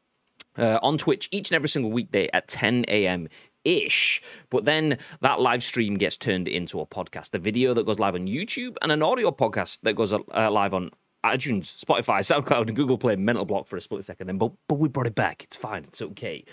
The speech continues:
So if you are in the chat, please do feel free to use your voice. It's important that you do, because this show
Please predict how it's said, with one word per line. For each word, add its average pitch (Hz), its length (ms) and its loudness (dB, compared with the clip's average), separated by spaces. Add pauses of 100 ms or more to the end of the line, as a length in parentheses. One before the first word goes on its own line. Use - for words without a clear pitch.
(180)
So 117 200 0
if 131 180 -2
you 147 120 4
are 135 60 4
in 131 80 0
the 123 80 0
chat, - 300 0
please 156 400 -2
do 139 240 0
feel 123 320 0
free 104 320 -4
to - 160 -16
use 90 260 -10
your 85 160 -6
voice. 80 300 -10
It's - 140 -8
important 143 340 -2
that 110 80 -6
you 120 80 -6
do, 123 100 -2
because 117 280 -6
this 139 120 -4
show 117 460 0